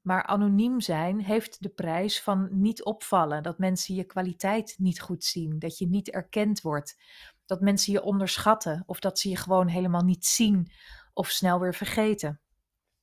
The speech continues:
En elke keer in dat naar buiten treden is, kan dat helpen om te kijken, "Oké, hè, als ik niks doe,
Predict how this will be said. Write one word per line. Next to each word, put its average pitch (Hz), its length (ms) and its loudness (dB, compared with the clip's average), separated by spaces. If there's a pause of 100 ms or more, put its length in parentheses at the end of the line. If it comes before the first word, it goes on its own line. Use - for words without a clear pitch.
(360)
En 196 440 2 (600)
elke 233 300 4
keer 190 360 2
in 196 80 0
dat 180 140 0
naar 170 100 0
buiten 202 320 2
treden 190 540 0
is, - 360 -6
kan 208 160 2
dat 208 160 2
helpen 214 340 2
om 196 100 0
te 202 100 -2
kijken, 196 380 -2
"Oké, 202 380 0 (1160)
hè, 208 220 -2
als 233 140 0
ik 226 100 -2
niks 247 320 2
doe, 220 400 0